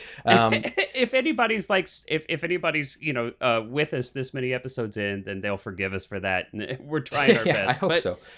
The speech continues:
Speaker 2: but, uh, but basically what I mean to say by that is that it's music that is so clearly not of this era,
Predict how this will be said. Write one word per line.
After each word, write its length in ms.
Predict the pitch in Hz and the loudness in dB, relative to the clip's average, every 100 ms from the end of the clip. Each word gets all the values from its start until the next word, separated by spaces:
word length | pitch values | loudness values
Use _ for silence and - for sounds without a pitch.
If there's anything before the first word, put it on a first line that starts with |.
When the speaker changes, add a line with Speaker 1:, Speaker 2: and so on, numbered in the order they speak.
| - 143 127 | -20 -10 4
Speaker 2:
but, 260 | 156 151 | 4 4
uh, 120 | 143 131 | -2 0
but 240 | 151 156 | 0 0
basically 400 | 277 311 247 127 | -4 -6 -4 -4
what 160 | 131 127 | -2 -2
I 40 | |
mean 180 | 135 135 | -4 -4
to 60 | |
say 200 | 120 175 | -4 -4
by 160 | 190 107 | -4 -2
that 180 | 104 98 | -2 -4
is 160 | 101 | -6
that 120 | - - | -8 -8
it's 260 | 123 120 | -8 -6
music 440 | 127 143 175 127 - | -4 -2 -2 -4 -8
that 120 | 98 | -10
is 80 | 92 | -10
so 200 | - 185 | -8 -8
clearly 800 | - - 160 196 117 85 82 - _ _ - | -8 -8 -4 -2 -2 -6 -12 -16 _ _ -10
not 400 | 101 107 135 - | -4 2 2 2
of 160 | 110 104 | -2 -4
this 220 | 101 95 | -6 -6
era, 380 | - 180 117 80 | -4 -4 -4 -10